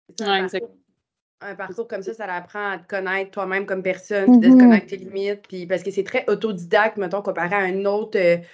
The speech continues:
Speaker 3: Oui.
Speaker 1: rôle qu'une infirmière peut avoir, par exemple, à l'hôpital, que c'est très, c'est, par exemple, de sept heures et quart à quinze heures et quart, c'est très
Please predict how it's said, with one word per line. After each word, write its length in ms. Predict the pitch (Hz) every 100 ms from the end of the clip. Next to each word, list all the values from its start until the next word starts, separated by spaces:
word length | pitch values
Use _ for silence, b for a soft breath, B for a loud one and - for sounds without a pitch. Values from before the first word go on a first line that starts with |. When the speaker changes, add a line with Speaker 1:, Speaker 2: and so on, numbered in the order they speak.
| B -
Speaker 3:
Oui. 180 | 214 226
Speaker 1:
rôle 480 | 170 185 202 208 208
qu'une 200 | 196 185
infirmière 440 | 180 175 180 190
peut 80 | 185
avoir, 320 | 165 175 180
par 100 | 180
exemple, 320 | 160 170 175
à 60 | 175
l'hôpital, 440 | 160 160 180 180
que 120 | 175 160
c'est 180 | 170 170
très, 400 | 180 175 170 160
c'est, 260 | 170 165
par 120 | 165 156
exemple, 220 | 170 175
de 100 | 165
sept 240 | 165 170
heures 120 | 170
et 100 | 165
quart 240 | 165 170 165
à 100 | 160
quinze 240 | 170 165
heures 80 | 160
et 80 | 160
quart, 280 | 170 165 170
c'est 140 | 170
très 300 | 170 180 175